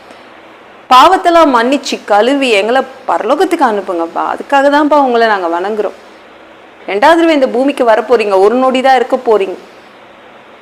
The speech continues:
பா, பரிசுத்த குறைச்சல் இருந்தா கு-, விட்டுட்டு போயிடுவீங்க. அந்த ஒரு நொடி பரிசுத்தமா வாழ்ற மனிதர்களுக்கு, இயேசுவை வணங்குகிற மனிதர்களுக்கு,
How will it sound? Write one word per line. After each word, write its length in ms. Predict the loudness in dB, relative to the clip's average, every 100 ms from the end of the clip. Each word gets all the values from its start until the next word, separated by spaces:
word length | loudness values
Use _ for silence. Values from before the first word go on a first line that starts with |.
| -20 -20 -4
பா, 160 | 0 0
பரிசுத்த 520 | 2 0 0 -2 0
குறைச்சல் 400 | 2 0 0 0
இருந்தா 240 | 0 -2
கு-, 180 | -4 -8 -12
விட்டுட்டு 300 | -8 -4 0
போயிடுவீங்க. 500 | 0 0 0 -2 -6 -12 -20 -20 -8
அந்த 280 | -2 0 2
ஒரு 200 | 4 4
நொடி 380 | 2 2 -2 -8 -20 -20 -20 -4
பரிசுத்தமா 580 | -4 -2 -6 -2 2 2 2
வாழ்ற 380 | 2 2 2 0
மனிதர்களுக்கு, 800 | 0 0 0 0 -2 -2 -8 -4
இயேசுவை 500 | 0 0 0 0 0
வணங்குகிற 560 | 0 -2 -2 0 0 0
மனிதர்களுக்கு, 720 | 0 0 0 2 0 -2